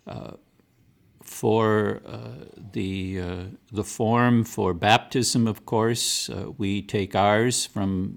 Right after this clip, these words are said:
the gospel, "Baptize them in the name of the Father and of the Son and of the Holy Spirit." We take the form for the Eucharist, uh, uh,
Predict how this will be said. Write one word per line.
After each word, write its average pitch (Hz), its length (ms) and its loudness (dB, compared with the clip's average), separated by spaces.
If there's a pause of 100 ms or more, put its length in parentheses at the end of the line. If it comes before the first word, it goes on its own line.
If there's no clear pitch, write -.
the 104 80 -6
gospel, 92 540 -2
"Baptize 101 720 0
them 113 240 0
in 98 140 0
the 98 80 0
name 98 300 0
of 95 120 -6
the - 80 -12
Father 104 640 2
and 95 160 -4
of 95 180 -6
the 104 80 -10
Son 101 480 -2
and 95 200 -4
of 92 180 -6
the 98 100 -10
Holy 98 300 -8
Spirit." 98 580 -4 (560)
We 110 120 0
take - 340 0
the 104 80 -10
form 117 520 4
for 104 300 0
the 95 100 0
Eucharist, 110 920 0
uh, 117 240 -2 (520)
uh, 98 120 -6